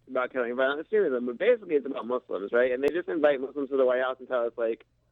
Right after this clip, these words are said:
how, you know, how do we, how do we work with your communities to, like, stop these extremists and, like,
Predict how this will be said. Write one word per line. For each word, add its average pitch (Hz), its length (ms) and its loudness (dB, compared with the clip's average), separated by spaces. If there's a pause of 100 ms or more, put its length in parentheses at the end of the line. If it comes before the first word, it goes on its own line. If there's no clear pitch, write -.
(120)
how, 151 120 -4
you 160 140 4
know, 113 200 -2
how 151 200 0
do 165 120 0
we, 139 280 0
how 147 140 0
do 160 100 0
we 151 120 -2
work 139 200 2
with 131 100 -8
your 135 140 2
communities 127 540 0
to, 120 60 -4
like, 110 260 2
stop 123 260 -2
these 113 220 -6
extremists 117 640 -2
and, 113 120 -2
like, 107 200 0